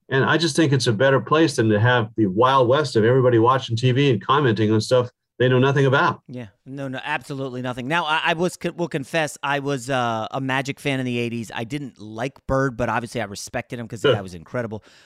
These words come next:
Speaker 2: Um, you know, what's he like to be around on an, on an average day in the eighties when he's one of the best players i-, in the N B A and probably the, one of the most recognizable, uh, faces in America?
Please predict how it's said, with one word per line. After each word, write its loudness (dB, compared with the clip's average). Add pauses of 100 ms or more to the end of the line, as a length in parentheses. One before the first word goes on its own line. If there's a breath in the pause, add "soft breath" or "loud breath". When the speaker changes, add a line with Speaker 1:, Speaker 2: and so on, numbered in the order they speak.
(160 soft breath)
Speaker 2:
Um, -2
you -8
know, -2
what's -2
he 0
like 0
to -4
be 0
around -2
on -6
an, -8 (260)
on -2
an -4
average -6
day -4
in -6
the -6
eighties -8
when -4
he's -6
one -8
of -8
the -12
best -10
players -8 (420 soft breath)
i-, -6 (100)
in -4
the -4
N -6
B -4
A -2
and -10 (160)
probably -4
the, -6
one -4
of -2
the -4
most -6
recognizable, -4
uh, -6
faces -8
in -10
America? -8